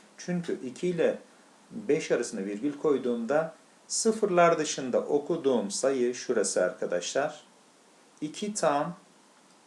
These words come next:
yüzde seksen beş oluyor ve benim söylemiş olduğum A sayısı ne demiştik arkadaşlar?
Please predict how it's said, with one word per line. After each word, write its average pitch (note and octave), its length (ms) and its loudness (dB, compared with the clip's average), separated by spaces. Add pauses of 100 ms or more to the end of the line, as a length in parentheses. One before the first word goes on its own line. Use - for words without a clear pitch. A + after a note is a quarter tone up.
(640)
yüzde C3+ 340 -4
seksen C3+ 520 0
beş A2 280 -2 (140)
oluyor F#3 560 2 (580)
ve C3+ 420 2 (140)
benim D#3+ 260 0
söylemiş D#3 520 -2
olduğum C#3+ 340 -2 (220)
A D#3+ 220 6
sayısı C#3+ 580 -2
ne F#3+ 140 -2
demiştik B2+ 400 -4
arkadaşlar? A2+ 680 0